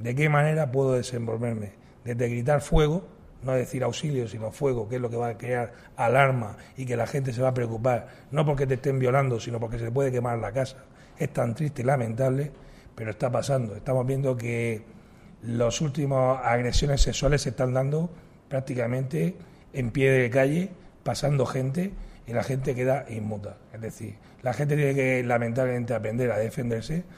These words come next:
Las mujeres tienen que saber qué pueden hacer y qué no deben de hacer bajo ningún concepto. El, el no es no es una cosa que debe ser así, y no solo es expresarlo con la boca, sino con la mirada, con un gesto y demás.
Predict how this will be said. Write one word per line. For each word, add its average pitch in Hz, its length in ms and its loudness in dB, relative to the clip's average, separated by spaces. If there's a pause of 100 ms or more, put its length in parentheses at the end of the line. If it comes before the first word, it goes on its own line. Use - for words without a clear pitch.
(220)
Las 120 160 0
mujeres 147 300 2
tienen 151 220 0
que 135 180 0
saber 135 360 0 (140)
qué 160 240 4
pueden 143 380 2
hacer 123 420 -2 (300)
y 131 100 -4
qué 135 140 -2
no 139 120 2
deben 120 220 0
de 120 80 0
hacer 131 160 -4
bajo 120 240 -2
ningún 120 240 -4
concepto. 120 580 -4 (840)
El, 123 600 2
el 139 180 4
no 180 140 10
es 160 200 6
no 156 400 4
es 139 160 -2
una 131 160 0
cosa 139 260 0
que 120 120 -2
debe 127 180 0
ser 123 180 -2
así, 131 360 -2 (340)
y 135 80 -6
no 147 80 2
solo 160 220 4
es 143 200 10 (140)
expresarlo 139 560 2
con 123 140 4
la 120 80 4
boca, 135 260 2
sino 113 260 -6
con 127 140 0
la 147 120 4
mirada, 131 520 0 (300)
con 143 140 2
un 139 120 4
gesto 143 580 -6
y 113 120 -12
demás. 95 300 -8